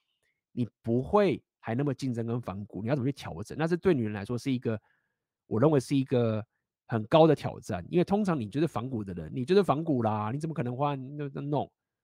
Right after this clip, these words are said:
所以这就是一个新时代红药丸觉醒女性啊，她们必须要面对的挑战，就是这个情形，好不好？来，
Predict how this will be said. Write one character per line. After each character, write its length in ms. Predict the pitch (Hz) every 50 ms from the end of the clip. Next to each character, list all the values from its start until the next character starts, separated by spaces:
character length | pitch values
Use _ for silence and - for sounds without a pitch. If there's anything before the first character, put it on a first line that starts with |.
| _ _ _
所 160 | - - 180
以 200 | 202 185 151 - _ _ _ _ _ _ _ _
这 100 | - 208
就 120 | 185 196
是 120 | 180 180 202
一 40 |
个 120 | 185 175 139
新 220 | - - 175 190
时 100 | 175 -
代 60 | 160
红 140 | 131 123 -
药 80 | 139 147
丸 100 | 131 120
觉 100 | - 117
醒 120 | 117 113
女 120 | 110 92 78
性 300 | - - 117 110 95 85
啊， 140 | 69 - - _ _ _ _ _
她 80 | - 127
们 80 | 120 123
必 120 | - 143
须 160 | 127 - -
要 60 | 123
面 100 | 127 127
对 100 | 117 113
的 60 | 107 107
挑 240 | - - - - - -
战， 200 | - 82 78 101 - _ _ _ _ _ _ _ _ _ _ _
就 120 | - 107
是 40 | 92
这 80 | 101
个 80 | 101 98
情 160 | - - _ _
形， 180 | _ - _ _ _ _ _ _ _ _ _ _
好 20 | -
不 80 | - 123
好？ 100 | 117 107
来， 240 | 127 156 196 -